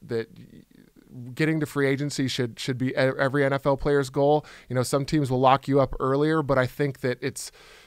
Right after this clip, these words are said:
it's an awesome experience. I got to be a, a free agency in two thousand eleven, and,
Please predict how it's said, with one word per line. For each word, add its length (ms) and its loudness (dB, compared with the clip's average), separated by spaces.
it's 140 -4
an 80 2
awesome 300 4
experience. 480 0
I 60 4
got 180 4
to 120 -2
be 140 0
a, 100 2
a 280 -4
free 240 -2
agency 380 -4
in 140 -4
two 160 -6
thousand 340 0
eleven, 540 0
and, 380 -6